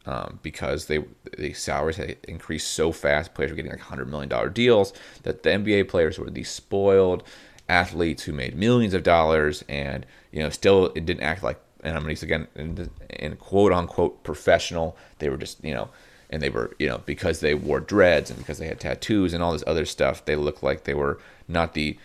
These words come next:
you know, st-, you know, prototypical, you know, athlete, right? Uh, I think Jermaine O'Neal has the best quote in the documentary where he's like,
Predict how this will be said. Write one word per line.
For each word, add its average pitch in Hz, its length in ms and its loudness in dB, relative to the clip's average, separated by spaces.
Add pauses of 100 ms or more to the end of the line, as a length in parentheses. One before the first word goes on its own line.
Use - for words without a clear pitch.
(140)
you 82 100 -4
know, 69 120 -4 (220)
st-, - 420 -4
you 82 120 -8
know, 65 120 -6
prototypical, 90 920 2
you 78 60 -6
know, 73 200 -6
athlete, 69 480 -8
right? 76 400 2
Uh, - 260 -6
I - 60 -8
think 98 160 -2
Jermaine 90 220 0
O'Neal 85 200 -2
has 85 120 -4
the 78 80 -8
best 80 260 -2
quote - 300 0
in 90 80 -4
the 90 60 -6
documentary 87 520 -2
where 78 120 -2
he's 78 140 -4
like, 71 260 0